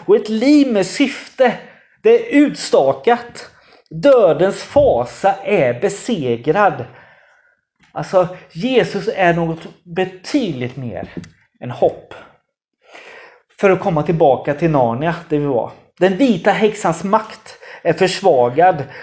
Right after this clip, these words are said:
och Herren, eh, och herr, herr bäver ger barnen detta hopp.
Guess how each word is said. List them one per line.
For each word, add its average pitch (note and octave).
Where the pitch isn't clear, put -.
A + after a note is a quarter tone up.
och F3
Herren, G3
eh, E3
och G#3
herr, G#3
herr G3
bäver B2+
ger A#3
barnen E3
detta -
hopp. -